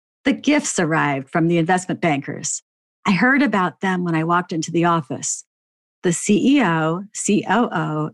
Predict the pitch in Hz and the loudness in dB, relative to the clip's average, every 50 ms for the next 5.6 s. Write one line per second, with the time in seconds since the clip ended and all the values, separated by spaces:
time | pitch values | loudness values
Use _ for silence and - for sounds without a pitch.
0 | - - 170 160 165 170 165 165 - - - 240 226 247 226 170 156 151 156 170 | -2 0 0 2 2 2 0 0 -2 -2 0 2 2 2 2 2 2 0 0 -2
1 | - _ _ _ _ _ _ _ - 202 202 - - - 247 277 269 - - 349 | -8 _ _ _ _ _ _ _ -2 -2 0 0 2 2 2 2 2 0 0 0
2 | 285 - - - 170 165 160 160 151 - - - 156 151 - - - 220 220 - | 0 0 -2 -2 0 2 0 0 -2 -4 -6 -4 -4 -4 -2 -2 -2 -2 -2 -2
3 | - _ - 190 175 175 175 170 170 165 - - 185 180 185 - - 156 139 127 | -8 _ 0 0 2 2 2 2 0 -2 -2 -2 0 0 0 0 -2 -4 -4 -2
4 | - 165 156 165 185 170 - - 190 170 165 165 160 156 156 156 156 - - 165 | 0 2 2 2 2 0 0 0 2 2 4 4 4 4 4 2 0 0 0 0
5 | 156 147 - - - 165 170 160 151 - 160 | 0 0 0 0 2 2 2 2 0 -2 -6